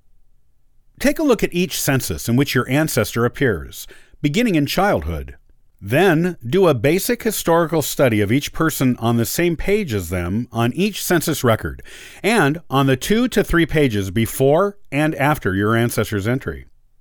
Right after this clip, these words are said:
If you don't find anything interesting, expand your search to the people in pages further away from your ancestor,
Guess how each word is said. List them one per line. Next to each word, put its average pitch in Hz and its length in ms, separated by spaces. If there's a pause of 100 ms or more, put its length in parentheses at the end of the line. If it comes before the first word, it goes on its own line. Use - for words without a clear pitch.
(540)
If 101 120
you 180 80
don't 247 180
find 208 240
anything 151 320
interesting, 127 640 (280)
expand 165 460
your 202 140
search 233 400
to 131 80
the 127 120
people 143 320
in 160 120
pages 123 420
further 120 380
away 139 320
from 117 180
your 127 140
ancestor, 117 760